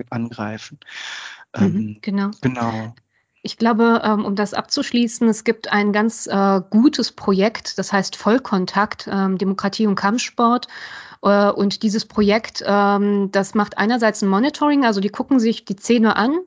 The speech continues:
Speaker 2: ähm, und veröffentlichen au-, veröffentlichen auch jedes Jahr so einen Bericht. Und andererseits versuchen sie aber auch pädagogisch,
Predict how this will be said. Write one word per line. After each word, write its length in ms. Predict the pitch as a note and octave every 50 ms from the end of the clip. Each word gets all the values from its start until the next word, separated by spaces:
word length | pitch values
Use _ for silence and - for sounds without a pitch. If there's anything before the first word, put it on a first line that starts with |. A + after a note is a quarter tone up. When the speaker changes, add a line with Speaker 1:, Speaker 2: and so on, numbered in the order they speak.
| _ - -
Speaker 2:
ähm, 260 | G#3+ A3 A3+ A3 -
und 200 | - G#3+ G#3+ -
veröffentlichen 560 | - G#3+ - A3 - D4 C4 C4+ B3 - G#3+
au-, 220 | A3 A3+ A3+ - - _ - - _
veröffentlichen 760 | - G#3 - - A#3+ B3 - C#4 B3+ B3+ A#3+ A3+ - - A3
auch 140 | F#3+ G3 -
jedes 340 | G#3+ G#3+ G3+ G3+ G3 - -
Jahr 340 | G3+ F#3+ F#3+ G3 G3 F#3+
so 100 | F#3+ F#3+
einen 120 | F#3+ F#3+ F#3
Bericht. 500 | E3+ F3+ F3 G3+ A3+ - - - - - - - - - - - - - _ _ -
Und 180 | A3 G#3+ -
andererseits 640 | - G#3 A3+ B3 A#3 A#3+ A3+ G#3 G#3+ A3 A3 A3 -
versuchen 340 | - A3 F#3+ A#3 A3+ C4+ C4+
sie 100 | A#3+ A#3
aber 200 | A3 G#3+ G#3+ -
auch 120 | G#3+ -
pädagogisch, 800 | - A3+ G#3 A3 G#3 G3 G3+ A3+ A#3 A3+ B3 A3+ G#3+ - - -